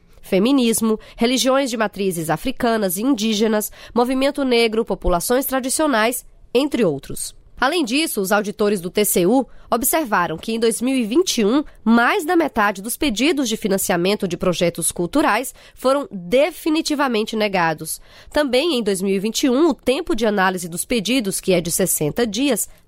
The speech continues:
aumentou, segundo a apuração. A Secretaria de Controle Externo de Desenvolvimento Sustentável do T C U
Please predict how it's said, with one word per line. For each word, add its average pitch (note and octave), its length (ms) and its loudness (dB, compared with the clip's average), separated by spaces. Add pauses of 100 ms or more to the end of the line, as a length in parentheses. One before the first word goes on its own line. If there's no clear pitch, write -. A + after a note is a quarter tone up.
aumentou, C4 720 2 (160)
segundo F3+ 480 0
a E3+ 80 4
apuração. F3+ 640 0 (560)
A G3+ 80 0
Secretaria A#3+ 500 0
de C4 80 -6
Controle A3 440 0
Externo B3+ 520 0
de F#3 140 -6
Desenvolvimento A3 880 0
Sustentável F#3 760 -2
do D#3+ 100 -14
T E3 140 -8
C A3 240 2
U C4 160 2